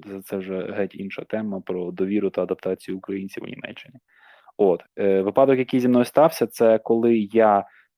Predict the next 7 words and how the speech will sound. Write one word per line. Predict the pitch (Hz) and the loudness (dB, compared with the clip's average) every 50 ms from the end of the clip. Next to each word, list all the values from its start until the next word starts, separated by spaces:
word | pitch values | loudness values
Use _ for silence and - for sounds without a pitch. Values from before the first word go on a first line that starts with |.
| _ - | _ -10
мав | - 101 101 104 101 101 101 98 95 92 95 92 87 92 | -6 0 2 4 4 4 4 2 0 -2 -6 -10 -12 -12
вже | 92 98 95 95 92 92 | -12 -6 -2 0 0 0
поча-, | - 95 - - - 98 95 | -2 -6 -8 -4 -2 -2 -2
почався | - 107 - - 104 - - 107 | -2 -2 -2 -2 -2 -2 -2 -4
в | 98 | -2
мене | 101 101 101 101 98 95 95 - - - - | -2 -2 -2 -2 -2 -2 -4 -6 -8 -14 -18
семестр, | - - - 98 98 95 98 107 - - - 147 - | -10 -8 -6 -6 -4 -4 -4 -6 -4 -4 -4 -4 -4